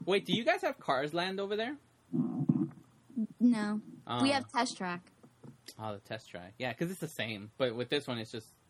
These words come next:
Speaker 1: instead of a test track, it's actually you're driving through Radiator Springs.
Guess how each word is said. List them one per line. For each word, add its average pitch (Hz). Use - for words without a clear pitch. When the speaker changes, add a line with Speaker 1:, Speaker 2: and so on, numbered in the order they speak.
Speaker 1:
instead -
of 120
a 110
test -
track, 110
it's 104
actually 113
you're 104
driving 104
through 95
Radiator 107
Springs. 95